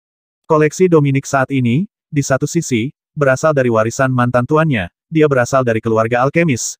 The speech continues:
dan dia juga pemimpin keluarga alkemis paling terkenal di kerajaan alam. Selain itu, meskipun kura-kura tua tidak memiliki mahakarya yang mengejutkan alam dewa, hasil penjelajahannya, besar dan kecil, tidak banyak.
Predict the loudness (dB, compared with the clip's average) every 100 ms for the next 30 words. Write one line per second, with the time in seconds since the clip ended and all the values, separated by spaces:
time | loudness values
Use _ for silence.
0 | -6 0 0 2 0 0 0 0 0 0
1 | -2 0 0 0 -2 -2 -2 -2 -2 -2
2 | -2 -2 -2 -4 0 0 -2 -4 -2 -2
3 | 0 -2 0 -2 -2 -6 -12 _ _ _
4 | _ _ _ -4 0 2 2 -2 0 0
5 | 0 _ _ -6 -6 -2 2 2 2 2
6 | 2 0 0 0 0 0 0 0 -2 -2
7 | -2 0 0 0 0 0 0 0 0 -2
8 | -2 -2 -2 0 0 2 2 2 -2 _
9 | _ -4 0 0 0 2 2 2 0 0
10 | -2 -4 -8 -4 -2 0 -2 0 -2 -2
11 | -2 0 -2 -4 _ -2 0 2 2 0
12 | -6